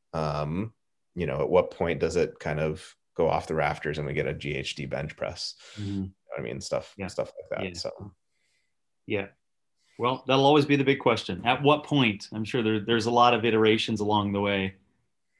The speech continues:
Speaker 2: Um, and that's the whole, I mean, that's the whole idea of, uh, the conversation on,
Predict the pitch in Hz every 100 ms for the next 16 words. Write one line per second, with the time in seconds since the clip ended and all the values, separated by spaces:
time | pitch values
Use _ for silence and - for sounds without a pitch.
0 | 101 95 92 92 92 92 _ _ _ _
1 | _ _ _ _ _ _ _ _ _ _
2 | - _ - _ - 143 160 - 156 139
3 | 147 143 143 - 131 135 123 113 135 147
4 | 113 110 104 113 113 110 104 - 110 110
5 | - 113 - 113 110 107 107 107